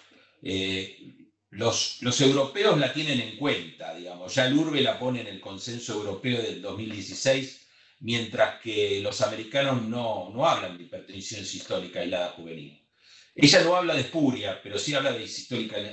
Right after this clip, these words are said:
y nosotros tenemos una gran diferencia a veces que vemos. Fenotípicamente hablando, como vos dijiste, es el flaco, delgado, deportista, no fumador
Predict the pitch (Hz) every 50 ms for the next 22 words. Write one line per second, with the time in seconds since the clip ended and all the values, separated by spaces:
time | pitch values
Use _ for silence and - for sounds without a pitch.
0 | - - 101 107 113 127 131 - 190 190 185 170 165 151 151 156 147 127 - 127
1 | 131 123 135 147 147 135 123 117 117 113 139 135 113 98 - 98 98 98 104 95
2 | 98 95 - 104 98 98 95 90 85 85 82 - - - - - _ _ _ _
3 | _ - - - - - _ _ _ _ _ _ _ _ _ _ _ _ _ _
4 | _ _ _ _ _ _ _ _ _ _ - - 113 104 120 123 135 151 143 151
5 | 151 127 127 123 123 127 135 131 127 - 127 123 117 135 143 143 139 135 123 120
6 | 117 123 127 127 127 127 123 - 139 127 117 - - 113 104 107 - 139 127 -
7 | 156 139 113 - - 165 170 170 - - 135 127 120 110 110 113 131 147 160 156
8 | 147 143 135 127 113 - - 120 110 110 - - 170 156 - - - 120 117 131
9 | 131 - - 127 113 110 110 123 135 139 139 139 143